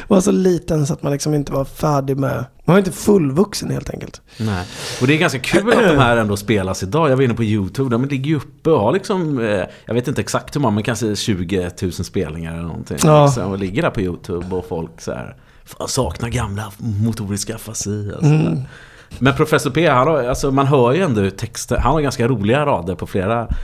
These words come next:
Speaker 1: Ja, men
Speaker 2: Han har,
Speaker 1: absolut.
Speaker 2: lägger någon sån här rad, "People tell us to go to hell, but we got personal drivers." Så,
Speaker 1: <laughs>
Speaker 2: tycker jag är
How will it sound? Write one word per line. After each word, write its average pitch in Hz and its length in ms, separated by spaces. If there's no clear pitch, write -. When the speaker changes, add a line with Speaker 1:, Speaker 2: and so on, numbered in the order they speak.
Speaker 1:
Ja, 214 240
men 220 100
Speaker 2:
Han - 80
har, 170 60
Speaker 1:
absolut. 175 200
Speaker 2:
lägger 139 120
någon 139 140
sån 135 100
här 120 100
rad, 107 320
"People 123 420
tell 117 160
us 113 120
to 113 100
go 110 260
to 104 40
hell, 98 480
but 101 100
we 104 60
got 95 220
personal 92 540
drivers." 90 680
Så, - 220
Speaker 1:
<laughs> - 800
Speaker 2:
tycker - 120
jag 104 140
är 101 220